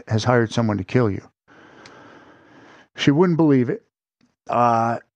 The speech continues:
so they actually brought me into the room with the daughter and the mother, and they played the, they played the tapes. And, uh, a-, as you can imagine, she broke down. Uh, you know, it, it was a tough couple hours.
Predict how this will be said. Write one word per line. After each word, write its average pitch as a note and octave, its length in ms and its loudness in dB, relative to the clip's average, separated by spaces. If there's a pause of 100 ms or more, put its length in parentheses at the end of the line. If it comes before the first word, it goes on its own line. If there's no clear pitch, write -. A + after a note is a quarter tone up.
so B2 300 0
they B2 180 2
actually C#3+ 240 0
brought C3+ 360 0
me C#3 200 2
into D3 240 0
the C3+ 60 2
room B2+ 420 0
with B2 180 -2
the C#3+ 100 -4
daughter C3 360 2
and C3+ 100 -2
the C3 60 0
mother, A#2 340 0
and G#2 220 -4
they G#2+ 80 0
played A#2+ 340 -2
the, G2+ 300 0 (560)
they G#2 120 -8
played A2+ 300 -2
the F2+ 80 -8
tapes. - 460 -4 (1040)
And, G2 240 -2
uh, F#2 300 0 (100)
a-, B2 200 0
as C#3+ 180 0
you C#3 60 -4
can D3+ 140 2
imagine, A#2+ 640 2 (160)
she C#3 200 -2
broke B2 320 2
down. G#2+ 380 2 (720)
Uh, E2 520 0 (400)
you F#2 100 -2
know, F2+ 120 -2
it, G2+ 180 -4
it A#2+ 80 0
was A2 120 -2
a G#2+ 40 -2
tough - 600 -4 (140)
couple A2+ 280 -2
hours. F#2 440 -2